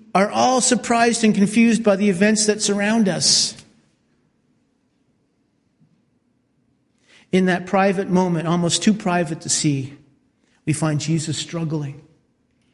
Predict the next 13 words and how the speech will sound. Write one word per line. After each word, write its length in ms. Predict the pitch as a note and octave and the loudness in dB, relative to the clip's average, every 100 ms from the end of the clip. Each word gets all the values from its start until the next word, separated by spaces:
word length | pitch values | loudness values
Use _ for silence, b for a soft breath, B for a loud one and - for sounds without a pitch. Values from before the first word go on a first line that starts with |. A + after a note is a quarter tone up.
| _ | _
yet 180 | D#3+ D#3 | -4 -2
resolved. 600 | D3 C3 B2+ G#2 - _ _ _ _ _ _ _ _ _ _ _ _ _ _ _ b b b b | -4 -4 -10 -14 -20 _ _ _ _ _ _ _ _ _ _ _ _ _ _ _ b b b b
We 120 | G#3 F3 | 2 4
see 200 | G#3+ F#3+ | 6 6
him 200 | G3 G3+ | 6 4
at 160 | F#3+ | 2
his 180 | F#3 D#3+ | 2 2
weakest 440 | F#3+ G#3 F#3 - | 2 4 2 0
and 80 | F3 | 0
also 320 | F3+ F3+ F#3 | 0 0 0
his 160 | D#3+ D3+ | 0 0
most 260 | F3 E3 - | 0 0 -2
faithful. 500 | E3 D#3 - C3+ | -2 -2 -4 -10